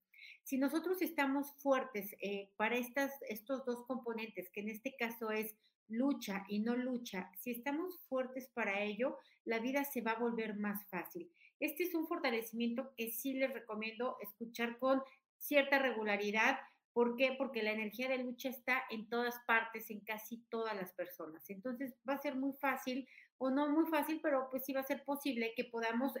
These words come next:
eh, volver a empatizar con esta energía. Si de pronto vemos que otra vez, eh, nos está costando mucho trabajo algo, que no logramos, que no podemos,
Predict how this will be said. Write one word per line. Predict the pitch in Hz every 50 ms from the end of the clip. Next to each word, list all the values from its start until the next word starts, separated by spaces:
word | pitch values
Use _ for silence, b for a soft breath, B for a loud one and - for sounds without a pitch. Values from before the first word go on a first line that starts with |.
| -
eh, | - 208 214 202
volver | 190 208 220 226 233 233
a |
empatizar | 240 233 233 233 - - - 208 190 190 - 233 226 -
con | - 220 214
esta | 208 202 - 220
energía. | 208 226 - - - - 240 220 185 B B B B B B B
Si | - - 247
de | 233 247 240
pronto | 240 262 269 269 262 - 269 262
vemos | 254 277 277 254 240 233 226 - -
que | - 240
otra | 233 233 233 233 226
vez, | 226 226 226 226 - - - -
eh, | 202 208 202 202 202
nos | 202 196 196
está | - - - 180 -
costando | - 240 233 - 240 233 226 226
mucho | 226 226 226 - - 233
trabajo | - 220 208 208 214 208 - - 220 220
algo, | 220 220 220 208 214 214 214
que | - 214
no | 208 214 220
logramos, | 226 226 214 214 220 220 214 214 214 214 214 -
que | _ - 208
no | 208 208 -
podemos, | - 220 214 208 214 226 262 339 359 -